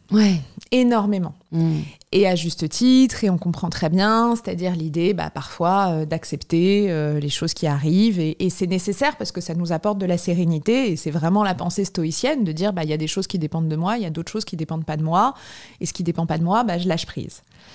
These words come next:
Speaker 2: Pour autant, j'ai la conviction qu'il y a certains moments dans la vie,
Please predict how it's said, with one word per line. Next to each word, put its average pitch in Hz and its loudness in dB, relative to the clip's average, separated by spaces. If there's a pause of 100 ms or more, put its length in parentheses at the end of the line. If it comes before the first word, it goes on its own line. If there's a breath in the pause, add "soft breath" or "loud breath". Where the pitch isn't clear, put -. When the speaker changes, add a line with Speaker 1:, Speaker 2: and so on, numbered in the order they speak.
(720 loud breath)
Speaker 2:
Pour 277 -4
autant, 285 2 (760)
j'ai 220 0
la 214 2
conviction 285 -2 (200)
qu'il - -4
y - 0
a - 0
certains 247 -2
moments 269 2
dans 262 0
la 202 4
vie, 233 2